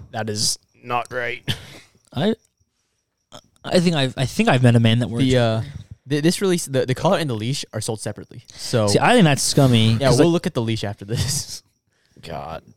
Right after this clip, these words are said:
Speaker 1: I, I don't even know. It's like, I can't see a person wearing this, but at the same time, I can't even see, like, a dog wearing <laughs> this. So it's like
Speaker 2: Well, there's, like, beads and stuff
Speaker 1: Yeah,
Speaker 2: on it,
Speaker 1: well,
Speaker 2: which
Speaker 1: it's,
Speaker 2: seems
Speaker 1: it's
Speaker 2: very
Speaker 1: like, it's, like,
Speaker 2: anti-dog.
Speaker 1: bedazzled, so it's like, I don't know.
Speaker 2: Yeah, so it seems very human-oriented.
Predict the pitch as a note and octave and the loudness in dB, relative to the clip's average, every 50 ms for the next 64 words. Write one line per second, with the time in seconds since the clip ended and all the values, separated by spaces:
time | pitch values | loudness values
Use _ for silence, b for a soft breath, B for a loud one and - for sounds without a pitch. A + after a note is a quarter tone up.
0 | _ _ _ _ _ _ _ _ _ _ _ _ - B2 A#2 A#2+ B2 - - A#2 | _ _ _ _ _ _ _ _ _ _ _ _ -2 2 2 2 2 2 2 2
1 | A#2+ A#2+ A#2+ A#2+ A#2 G#2+ G#2+ G#2+ G#2 G#2+ G#2+ - - - C3 B2+ - - B2 A2+ | 4 4 4 4 4 2 0 -2 -2 -4 -8 -10 -10 -10 -8 -6 -4 -2 -2 -2
2 | G2+ B2 C3 C3 - - C#3+ D3+ D3+ - - - - C#3 C3 A2+ - - A#2+ B2 | 0 2 2 2 2 0 -2 -2 0 -2 -4 -2 0 0 0 -2 0 -2 -2 0
3 | A#2 - C#3 B2+ A#2 A#2 A#2 B2 C3+ C#3+ C#3 B2+ - B2+ A2+ A#2 - B2+ A#2+ A2+ | 0 -2 -2 -2 -2 -2 -2 -2 -2 -2 -4 -4 -4 -6 -6 -4 -6 -6 -4 -4
4 | - - A#2 A2 - A2 A2 - - A#2+ A#2 A#2 A2 A2 - - A2 G2+ - B2+ | -4 -6 -6 -8 -12 -12 -10 -8 -6 -6 -6 -6 -6 -6 -6 -6 -6 -8 -10 -10
5 | A2 G#2+ G#2+ G#2+ A2 G#2+ G#2+ G#2+ G#2+ A2 A#2 A#2+ B2 - - - - - - A#2+ | -12 -10 -8 -8 -8 -8 -10 -12 -12 -12 -6 -4 -4 -4 -2 -4 -4 -2 -2 -6
6 | - - - - - - F3 G3 G#3+ F#3+ - F3 F#3 A3 D#4 E4+ A#3 D3 B2 - | -8 -8 -10 -10 -4 2 2 4 4 4 4 4 4 4 2 0 -2 -4 -2 0
7 | C3+ C#3+ E3+ E3+ C#3 C3 C3+ A#2+ - C#3+ B2+ - F#3 C3 C3 C3+ C3 - - - | 2 2 2 0 0 -2 -4 0 2 2 4 6 4 6 4 4 4 4 4 4
8 | - F#3+ F#3+ F3 - D3+ E3+ F#3+ G3+ G3 - - D3+ D3 D3 C#3+ D3 C3+ - B2 | 4 4 4 4 4 6 6 6 6 4 2 2 2 2 4 4 4 4 4 4
9 | A#2 A#2 A#2 A2+ A2+ - A#2 D3 C#3 B2 B2 A#2+ B2+ C#3 C#3 C3 B2+ A#2 A2+ A#2 | 4 4 4 2 2 2 0 0 0 0 -2 0 0 0 0 -2 -4 -4 -6 -6
10 | A#2 B2 A#2+ - - A2+ G#2+ - - G#2+ G#2+ A#2 A#2 A#2 A2+ A#2 A#2 B2 - - | -8 -8 -12 -12 -12 -12 -12 -14 -14 -14 -14 -12 -10 -10 -8 -8 -10 -10 -12 -14
11 | - - - - C#3+ C3+ F3 F#3 E3 E3+ F3 E3 C#3 - - - C#3+ C3+ B2+ B2 | -12 -6 -2 -2 2 4 4 4 6 6 6 6 4 4 4 4 6 6 6 6
12 | A#2 A#2 G#2+ - - A#2+ A2+ G#2+ G#2+ G#2+ G#2+ A2 - G#2+ G2+ G2+ A2+ | 4 2 0 0 0 0 2 2 2 0 0 -2 -4 -4 -4 -6 -8